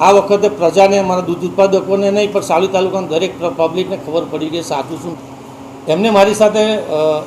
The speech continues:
એમને એક, અ, મગજમાં એવું થઈ ગયું છે કે આ તાલુકામાં કુલદીપસિંહ મારી સામે વિધાનસભાની ચૂંટણી લડે બે હજાર બાવીસમાં,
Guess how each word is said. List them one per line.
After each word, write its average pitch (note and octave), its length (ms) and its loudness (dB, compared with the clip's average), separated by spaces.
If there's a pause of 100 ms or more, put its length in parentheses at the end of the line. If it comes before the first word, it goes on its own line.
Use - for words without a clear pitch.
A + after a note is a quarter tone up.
એમને G#3 220 2
એક, A#3+ 260 2
અ, D#3+ 380 4
મગજમાં G#3+ 360 2
એવું G#3+ 220 2
થઈ E3 160 2
ગયું D3 160 -6
છે D3 140 -4
કે E3+ 120 -8
આ E3+ 200 0
તાલુકામાં F3+ 480 -2
કુલદીપસિંહ D#3+ 540 -8
મારી D#3 200 -4
સામે D#3+ 260 -6
વિધાનસભાની C#3+ 640 -6
ચૂંટણી C3+ 320 -12
લડે C3 180 -8
બે B2 180 -8
હજાર B2+ 200 -8
બાવીસમાં, G#2+ 520 -12